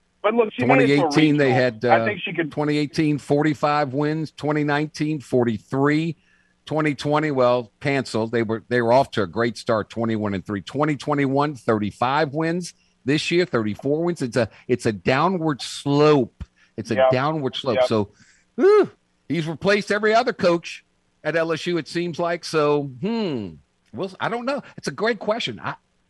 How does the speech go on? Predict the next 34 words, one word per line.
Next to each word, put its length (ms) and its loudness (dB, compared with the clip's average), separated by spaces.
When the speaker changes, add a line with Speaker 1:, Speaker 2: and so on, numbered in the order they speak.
Speaker 2:
I 80 -4
thought 200 -4
she'd 200 -6
be 100 0
on 140 0
the 80 2
hot 240 -2
seat 240 -6
this 160 -6
year, 80 -4
but 160 -6
now 240 2
knowing 340 2
who, 300 0
who's 380 -6
there 500 4
and 420 0
how 180 2
he 180 2
acts, 440 0
she 240 -6
might 240 2
not. 480 0
Might 200 -8
not. 280 -14
Speaker 1:
If, 180 4
Speaker 2:
Interesting. 280 0
Speaker 1:
if 60 -
she, 260 0
if 300 2
she 140 0
does 380 2
survive, 640 2
though, 400 -8